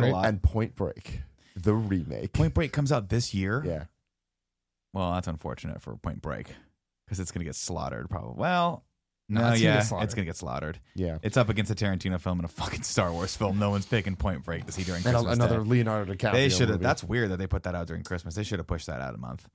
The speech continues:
Speaker 3: Yeah, maybe, maybe it is. I just looked at the movie
Speaker 1: No,
Speaker 3: release
Speaker 1: yeah, it
Speaker 3: list.
Speaker 1: sounds probably right.
Speaker 3: But yeah, I mean, we'll see.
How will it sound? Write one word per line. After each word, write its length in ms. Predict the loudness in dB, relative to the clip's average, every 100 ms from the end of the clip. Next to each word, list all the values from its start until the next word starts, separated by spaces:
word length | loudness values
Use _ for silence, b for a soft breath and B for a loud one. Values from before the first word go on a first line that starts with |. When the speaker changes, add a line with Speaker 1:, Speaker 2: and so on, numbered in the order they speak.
| _
Speaker 3:
Yeah, 160 | -2
maybe, 300 | 2 2 2
maybe 240 | 2 4 6
it 80 | 6
is. 220 | 4 2
I 120 | 2
just 160 | 4 4
looked 160 | 4 2
at 100 | 4
the 320 | 4 4 2
movie 160 | 2 4
Speaker 1:
No, 220 | 6 6
Speaker 3:
release 140 | 4
Speaker 1:
yeah, 100 | 2
it 60 | 2
Speaker 3:
list. 100 | 2
Speaker 1:
sounds 180 | 0 0
probably 200 | 0 2
right. 340 | 2 2 0 -6 _ _ _
Speaker 3:
But 80 | 6
yeah, 160 | 6
I 20 |
mean, 240 | 6 4 4
we'll 120 | 2
see. 260 | 4 4